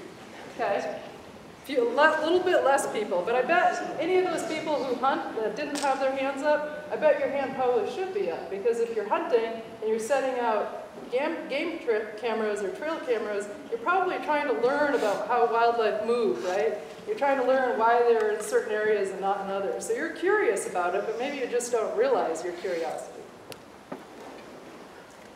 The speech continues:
Who likes solving problems? This one might have a few le-, oh no. So you guys are good problem solvers, I can tell that. A lot of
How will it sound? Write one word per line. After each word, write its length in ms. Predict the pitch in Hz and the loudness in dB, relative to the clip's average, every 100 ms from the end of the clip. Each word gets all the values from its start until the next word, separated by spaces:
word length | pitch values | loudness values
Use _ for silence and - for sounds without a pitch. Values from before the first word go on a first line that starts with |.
| - | -12
Who 100 | 302 | 0
likes 240 | 320 320 320 | 4 4 4
solving 320 | 294 277 269 269 | 6 6 4 2
problems? 680 | 262 240 180 160 - - - - - - | 2 4 2 0 -4 -10 -12 -20 -18 -10
This 180 | - 277 | -4 -2
one 140 | 359 294 | 0 4
might 120 | 269 | 4
have 160 | 247 | 4
a 100 | - | 2
few 160 | - 262 | 0 0
le-, 180 | 208 208 | 2 4
oh 220 | 226 - | 6 6
no. 440 | 226 240 - - - | 8 6 6 0 -4
So 160 | - 277 | -2 0
you 160 | 311 | 4
guys 280 | 381 381 - | 8 8 8
are 100 | 254 - | 4 2
good 180 | - 285 | -4 2
problem 360 | 269 254 - | 2 2 0
solvers, 480 | - 180 175 170 170 | -4 -4 -4 -6 -8
I 100 | 208 | -10
can 120 | 214 214 | -10 -10
tell 180 | 214 - | -8 -8
that. 180 | - - - - - | -8 -10 -12 -12 -6
A 40 | 247 | -2
lot 120 | |
of 80 | 269 | -2